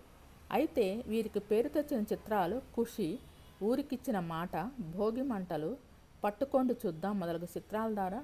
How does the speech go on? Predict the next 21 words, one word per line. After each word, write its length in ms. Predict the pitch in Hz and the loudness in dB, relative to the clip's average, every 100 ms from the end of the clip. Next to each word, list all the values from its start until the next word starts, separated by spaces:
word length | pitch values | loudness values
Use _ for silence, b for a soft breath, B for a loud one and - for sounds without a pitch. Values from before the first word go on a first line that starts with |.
| 277 | -4
మంచి 260 | 185 196 226 | -4 -4 0
పేరు 300 | - 185 208 | 4 4 4
వచ్చింది. 480 | 156 - 151 196 240 - - - - - - - - - - - - _ - - - | 0 -4 -6 -6 -10 -14 -20 -20 -20 -20 -20 -20 -20 -20 -20 -20 -20 _ -20 -16 -4
ఆరు 260 | 196 269 294 | 2 2 4
వందల 320 | 254 233 220 | 2 2 0
కంటే 360 | 220 240 294 240 | 0 -2 4 2
ఎక్కువ 240 | - 269 | 2 -2
చిత్రాల్లో 500 | 269 - 233 226 262 | -2 -4 -2 0 0
నటించారు. 720 | 311 208 175 160 156 147 269 - - - B B B B - | 0 -2 -4 -4 -4 -2 -4 -6 -20 -20 B B B B -8
వీరు 360 | 247 330 285 226 | 0 2 2 0
తెలుగులో 540 | 220 214 233 277 233 | 2 0 2 2 2
ఎముడికి 480 | 254 202 220 262 277 | 2 2 2 2 0
మొగుడు 340 | 269 196 180 180 | 2 2 2 0
పంతొమ్మిది 460 | 180 170 214 240 | -4 -4 0 0
వందల 100 | 214 | 0
ఎనభై 200 | 180 185 | 0 0
ఎనిమిదిలో 460 | 220 214 208 196 - - - - - - | 2 2 2 2 0 -10 -20 -20 -12 -2
సహా 280 | 185 208 196 | -2 0 -2
పలు 240 | - 202 | 0 -2
చిత్రాలను 460 | 196 185 - 208 269 | 0 -2 -2 -2 0
నిర్మించారు. 720 | 202 180 170 170 165 165 | -2 -2 -6 -6 -6 -4